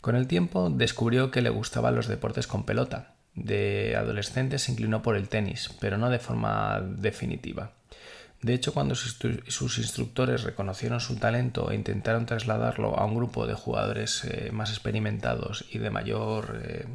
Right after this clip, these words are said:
eh, capacidad, el propio Roger pidió quedarse en el grupo con sus amigos. Este sinuoso camino que siguió Roger Federer hacia el éxito,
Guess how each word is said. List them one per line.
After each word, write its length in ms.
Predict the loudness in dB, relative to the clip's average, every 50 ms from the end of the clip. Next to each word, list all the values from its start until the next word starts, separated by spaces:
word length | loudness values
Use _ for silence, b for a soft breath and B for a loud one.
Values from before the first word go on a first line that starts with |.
| -8 -8 -8 -8 -8 -12
eh, 540 | -10 -8 -6 -6 -6 -4 -4 -6 -6 -6 -8 -8 -10 -12 -2
capacidad, 680 | -2 0 0 0 -2 0 0 2 2 2 2 0 -2 -8 B B B B B B B B B B B
el 80 | -6 0
propio 340 | 2 2 2 4 2 2 2
Roger 460 | 2 2 4 4 4 4 2 0 0
pidió 360 | -2 -2 0 2 2 0 0
quedarse 580 | 0 0 2 2 0 -2 -2 0 0 2 2 2
en 120 | 2 0
el 80 | 0 -2
grupo 260 | -2 -4 -2 -2 -2
con 120 | -2 -2 -2
sus 200 | -2 -2 -2 -2
amigos. 540 | -2 -4 -4 -6 -6 -8 -8 -10 -10 -16 _ _ _ B B B B B B B B B B B B B B B
Este 240 | 0 2 2 4 4
sinuoso 420 | 6 6 6 6 4 4 2 2 4
camino 420 | 4 4 6 6 4 4 4 4
que 120 | 2 0
siguió 280 | 2 2 2 2 2 2
Roger 280 | 2 0 0 0 0 -2
Federer 460 | -2 -2 0 0 0 0 0 -2 -2
hacia 220 | -4 -2 -2 0 0
el 60 | 0
éxito, 600 | 0 0 -2 -2 -2 0 0 0 0 -2 -4